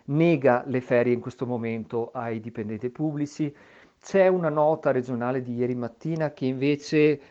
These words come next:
lo re-, rende più possibile la fruizione. Noi abbiamo detto di valutare caso per caso, eh, se concedere o meno le ferie, anche perché in questo momento c'è il problema di contemperare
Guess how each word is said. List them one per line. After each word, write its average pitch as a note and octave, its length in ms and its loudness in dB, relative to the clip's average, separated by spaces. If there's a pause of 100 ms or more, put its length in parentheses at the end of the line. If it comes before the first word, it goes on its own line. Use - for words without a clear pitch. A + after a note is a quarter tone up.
(140)
lo C#3 260 2
re-, C#3+ 240 -2
rende D3+ 520 -2
più D#3+ 360 -6
possibile C#3+ 540 -2
la A#2 40 2
fruizione. D3 840 2
Noi C#3+ 300 -2
abbiamo C3 260 -2
detto C#3 260 0
di B2+ 140 -4
valutare B2 560 -2
caso B2+ 340 -2
per B2+ 240 -6
caso, A2+ 580 -2 (520)
eh, A#2+ 680 -2
se - 540 4
concedere C3 400 -4
o B2 40 0
meno B2 220 2
le C#3+ 120 0
ferie, A#2+ 340 0
anche C#3+ 220 -2
perché D3 340 0
in D3 160 2
questo D3 240 -2
momento C3+ 360 0
c'è - 120 -6
il B2+ 60 0
problema C3+ 400 0
di C3 120 -4
contemperare C3+ 1080 -2